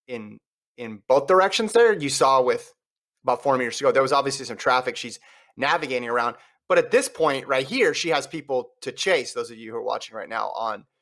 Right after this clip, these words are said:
on the live stream. Whereas if she's running a one fifty-seven, there's only a handful of women in the world right now who, who, who would be there to let her chase. But I just liked the way she looked. I liked how aggressive she was in this race, coming off of, again,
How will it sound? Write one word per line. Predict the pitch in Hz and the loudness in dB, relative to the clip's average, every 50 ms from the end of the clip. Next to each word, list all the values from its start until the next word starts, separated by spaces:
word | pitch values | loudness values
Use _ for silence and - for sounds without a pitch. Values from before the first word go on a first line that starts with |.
| _ _ _ | _ _ _
on | - 135 123 | -2 -2 0
the | 117 | 0
live | 110 127 143 151 151 | 2 2 0 0 -2
stream. | - 147 131 120 - _ _ _ _ - | -4 -6 -6 -8 -8 _ _ _ _ 2
Whereas | 190 190 180 170 170 | 4 4 4 4 4
if | 165 - | 0 -4
she's | - 170 147 | -4 -2 -2
running | 208 202 190 165 | 0 0 0 0
a | 151 | 0
one | 139 156 151 143 | 0 0 0 -2
fifty-seven, | 151 - - 120 - - - - 165 147 139 131 131 123 123 120 117 _ _ _ _ _ _ _ _ _ - | -4 -8 -8 -10 -10 -6 -2 0 2 2 0 0 -4 -6 -8 -10 -16 _ _ _ _ _ _ _ _ _ -10
there's | 156 156 | -6 -4
only | 170 160 143 131 | -4 -4 -4 -6
a | |
handful | 127 139 135 131 135 143 135 117 | -6 -6 -8 -8 -6 -4 -4 -2
of | 110 | 0
women | 131 131 127 117 113 104 | -2 -2 -4 -6 -8 -10
in | 101 | -10
the | 113 113 | -10 -4
world | 117 127 127 123 117 | 0 2 2 2 0
right | 120 98 95 | -2 -4 -4
now | 110 107 110 113 - _ _ _ _ _ _ | -4 -4 -4 -6 -8 _ _ _ _ _ _
who, | - 165 156 147 | -6 -4 -2 0
who, | 139 139 135 139 135 - - | 2 2 0 0 -2 -8 -8
who | 156 147 | -6 -4
would | 135 131 123 123 | -2 -2 -4 -4
be | 131 135 139 131 | -6 -6 -4 -2
there | 127 117 113 107 104 - _ _ _ _ _ _ | 0 0 0 -2 -4 -6 _ _ _ _ _ _
to | - 151 | -4 -2
let | 135 135 120 117 | 0 0 0 0
her | 123 104 | -2 -4
chase. | - - 156 139 123 127 - - _ _ _ _ _ _ _ _ _ _ _ | -2 0 2 2 2 2 -2 -8 _ _ _ _ _ _ _ _ _ _ _
But | - 151 | -2 0
I | 196 | 0
just | 247 - - | 0 -2 -2
liked | 185 170 175 170 - | 0 0 0 0 -2
the | 160 | -2
way | 135 139 139 143 | 0 0 0 -2
she | 139 - 113 | -2 -6 -4
looked. | 104 123 147 165 160 - - | -2 0 0 0 0 -2 -4
I | 131 | -4
liked | 131 135 139 - - | -2 -2 -4 -4 -6
how | 127 - 147 139 127 | -6 -2 0 2 2
aggressive | 117 120 123 127 - - 175 165 160 - _ _ | 2 0 -2 -2 -2 -2 -4 -4 -4 -6 _ _
she | _ - - 185 | _ -14 -12 -4
was | 160 170 170 170 165 170 | 2 4 4 4 2 0
in | 170 | -6
this | 165 165 - | -10 -6 -2
race, | 180 175 175 175 175 - | 2 2 2 0 -2 -8
coming | - 156 135 135 127 | -6 -6 -4 -2 0
off | 127 131 135 135 135 | 0 0 0 2 2
of, | 131 123 117 - _ _ _ _ _ _ _ _ _ _ _ _ _ _ _ _ _ - | 2 2 0 -4 _ _ _ _ _ _ _ _ _ _ _ _ _ _ _ _ _ -14
again, | 139 127 127 131 139 147 143 139 | -12 -10 -8 -6 -6 -6 -8 -10